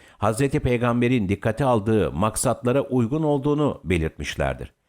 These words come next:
Madem hadis fiyatları belirlemenin tek başına piyasaya bırakılmayacağı şeklinde asırlar önce yorumlanmış, bugün hala sorumluluğu iktidarın üstünden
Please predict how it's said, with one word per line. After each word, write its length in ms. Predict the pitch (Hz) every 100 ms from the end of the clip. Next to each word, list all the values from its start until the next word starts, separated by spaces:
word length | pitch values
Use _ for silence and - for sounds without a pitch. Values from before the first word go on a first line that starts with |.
| _ - -
Madem 400 | 147 190 165 101
hadis 400 | 90 98 117 - - -
fiyatları 560 | 113 113 113 113 156 135
belirlemenin 600 | 110 110 107 98 95 139
tek 280 | 151 151 -
başına 400 | 117 131 120 87
piyasaya 680 | - 107 - 120 98 67 78
bırakılmayacağı 880 | 95 87 175 160 131 110 110 92
şeklinde 560 | 85 107 90 101 92 -
asırlar 440 | 101 - 120 147 160
önce 260 | 113 101
yorumlanmış, 800 | 85 82 80 76 65 62 90 - - -
bugün 360 | 90 104 110 101
hala 640 | 73 101 143 110 95 -
sorumluluğu 680 | - 113 113 113 110 113 147
iktidarın 600 | - 104 120 110 110 120 -
üstünden 500 | 101 - 113 110